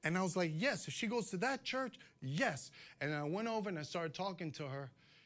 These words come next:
and then he said, "I was brokenhearted. I was brokenhearted because she didn't talk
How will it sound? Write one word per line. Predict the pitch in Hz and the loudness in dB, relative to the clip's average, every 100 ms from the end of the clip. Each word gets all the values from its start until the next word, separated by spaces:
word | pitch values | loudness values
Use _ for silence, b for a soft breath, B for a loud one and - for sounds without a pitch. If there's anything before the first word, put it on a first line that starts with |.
| B 135 | B -2
and | 147 151 | 0 2
then | 170 170 | 0 0
he | 139 160 | -2 -4
said, | 151 165 156 151 - _ 143 | -2 -2 -2 -4 -8 _ -6
"I | |
was | 151 135 | -4 -2
brokenhearted. | 180 170 131 120 113 110 107 - _ _ _ _ _ _ _ _ _ _ _ _ - | -2 -2 -4 -8 -8 -10 -14 -20 _ _ _ _ _ _ _ _ _ _ _ _ -8
I | |
was | 147 | -6
brokenhearted | 131 196 220 165 147 147 143 123 | -2 -2 -2 -4 -2 -2 -2 -4
because | 135 - - 202 151 131 127 - - - _ b b b | -8 -8 -6 -2 -2 -2 -6 -10 -14 -18 _ b b b
she | - - 165 | -10 -2 0
didn't | 156 175 170 165 | 0 0 -2 -8
talk | - 165 160 | -6 -4 -4